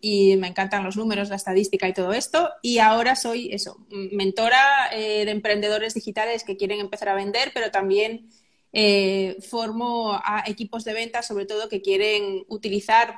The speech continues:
o mejor dicho, saber,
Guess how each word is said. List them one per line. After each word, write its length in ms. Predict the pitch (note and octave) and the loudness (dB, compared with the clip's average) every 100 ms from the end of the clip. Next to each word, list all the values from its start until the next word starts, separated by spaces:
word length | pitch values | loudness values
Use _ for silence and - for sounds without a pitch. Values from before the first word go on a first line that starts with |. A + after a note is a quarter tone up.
| - - | -14 -6
o 320 | F3+ F3 - _ _ _ - | -2 -2 -4 _ _ _ -4
mejor 500 | G3+ G3+ G3 G#3 G3+ | 0 2 2 0 0
dicho, 300 | A3 A3 G3 | -2 -2 -2
saber, 640 | - F#3+ G#3 A3+ G3+ | 2 2 4 0 -2